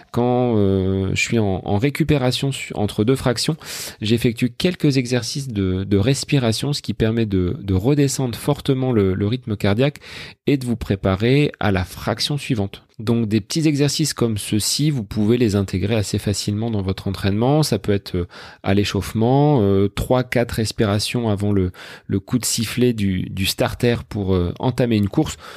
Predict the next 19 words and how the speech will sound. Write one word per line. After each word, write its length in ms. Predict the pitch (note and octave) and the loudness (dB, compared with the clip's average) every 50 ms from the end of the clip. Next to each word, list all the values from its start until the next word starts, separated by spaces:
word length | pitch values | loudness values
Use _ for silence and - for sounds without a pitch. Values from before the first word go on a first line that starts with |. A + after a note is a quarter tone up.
| - - - _ _ _ | -18 -20 -20 _ _ _
Voilà, 260 | - A2+ G2+ - G2+ - | 0 0 0 0 -4 -4
à 140 | - - G2 | -2 -2 -2
tout 200 | A2 - - D#3 | -2 0 0 2
niveau, 280 | C#3+ B2+ A#2 G#2+ A#2+ C3+ | 2 4 4 4 2 2
vous 180 | B2+ A#2 G#2 | 2 2 2
allez 140 | G#2 G2 G2 | 2 2 2
pouvoir 400 | F#2+ - G#2+ G2+ G2 A#2 A#2+ A#2+ | 0 -2 -6 -4 -2 -2 -2 0
le, 320 | A2+ G2+ F#2+ F2+ E2+ E2 E2 - - - - - _ | 0 0 0 0 -2 -4 -8 -12 -18 -20 -20 -16 _
le 160 | - G#2+ A2 | 0 2 2
réaliser. 460 | G#2+ A2+ B2 A2+ A2+ G#2 F#2+ F2+ E2 - _ - - - - _ | 4 4 4 4 2 2 0 -2 -4 -4 _ -18 -18 -18 -6 _
Alors, 220 | A2 A#2 G#2 E2+ - - - - _ _ _ _ _ | 0 0 0 -2 -4 -12 -20 -20 _ _ _ _ _
tout 140 | - G3+ F3+ | -2 0 0
ça, 380 | - - D#3+ D3+ D#3+ - A#3+ - _ _ _ _ _ | 2 2 2 2 2 0 -2 -6 _ _ _ _ _
tout 140 | - F#3+ F#3 | -6 -4 -4
ça 240 | - - F#3+ F3 D#3+ | 0 0 2 2 2
mis 200 | C#3+ D3+ D#3 D3+ | 2 2 0 0
bout 240 | C3+ C#3 D#3 D3+ - | 0 -2 -4 -2 0
à 100 | D#3 D3+ | 0 0
bout 280 | C#3+ C#3 B2+ A2+ A2 | 0 0 -2 -4 -4